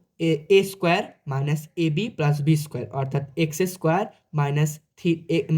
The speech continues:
minus x, x into three plus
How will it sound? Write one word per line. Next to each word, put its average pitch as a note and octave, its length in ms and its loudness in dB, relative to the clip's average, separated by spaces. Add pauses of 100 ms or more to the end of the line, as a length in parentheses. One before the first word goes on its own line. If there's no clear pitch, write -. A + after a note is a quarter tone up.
minus D3+ 280 2 (580)
x, - 20 -14 (680)
x - 20 -6 (200)
into D#3 180 2 (160)
three F#3+ 200 2 (340)
plus D3+ 260 0